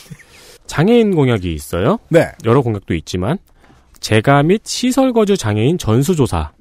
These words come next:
Speaker 2: 음.
Speaker 1: 섬 거주 장애인 이동권 문제,
Speaker 2: 음.
Speaker 1: 소금 판매 확산과 지역 이미지 제고를 위한 신안 희망 일터 운영,
Speaker 2: 음.
Speaker 1: 그러니까 장애인을 여기에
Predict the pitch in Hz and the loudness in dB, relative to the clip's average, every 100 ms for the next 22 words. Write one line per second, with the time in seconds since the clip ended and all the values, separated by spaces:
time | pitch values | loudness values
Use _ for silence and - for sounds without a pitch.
0 | _ _ 196 180 104 - - - 185 196 | _ _ -18 -12 -12 -12 -18 -4 0 0
1 | 165 107 107 120 98 101 107 127 117 110 | 0 0 0 0 -2 0 0 0 0 2
2 | 135 127 143 117 85 80 98 76 - - | 2 2 0 -2 -4 0 0 0 -8 -16
3 | 90 73 - _ _ - 220 240 226 202 | -16 -18 -20 _ _ -4 0 0 0 -2
4 | 180 160 - - 131 120 151 117 - 120 | -2 -2 -2 -4 -2 0 -2 -2 0 0
5 | 107 107 131 135 107 92 104 95 98 151 | 0 -2 0 -2 -2 -2 0 0 0 -2
6 | 180 - 208 208 202 - 247 247 233 214 | -4 -4 -2 -2 -4 -4 0 0 0 -2
7 | - 208 208 110 95 90 - _ 95 69 | -2 -2 0 0 0 -2 -6 _ -14 -12
8 | 65 104 101 101 104 117 - - 117 139 | -10 -6 -4 -2 -2 -4 -8 -6 -4 -2
9 | 165 98 131 | -2 -2 -6